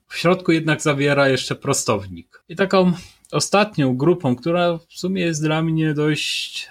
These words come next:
enigmatyczna, nie spotkałem się z, za często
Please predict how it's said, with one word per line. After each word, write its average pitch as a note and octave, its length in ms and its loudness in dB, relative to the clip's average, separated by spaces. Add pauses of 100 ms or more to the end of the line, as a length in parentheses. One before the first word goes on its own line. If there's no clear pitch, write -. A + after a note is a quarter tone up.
enigmatyczna, D3+ 1080 2 (180)
nie C#3 380 -6
spotkałem D3+ 640 0
się C3+ 320 -2
z, B2+ 180 -10 (380)
za C#3 200 0
często D3 720 2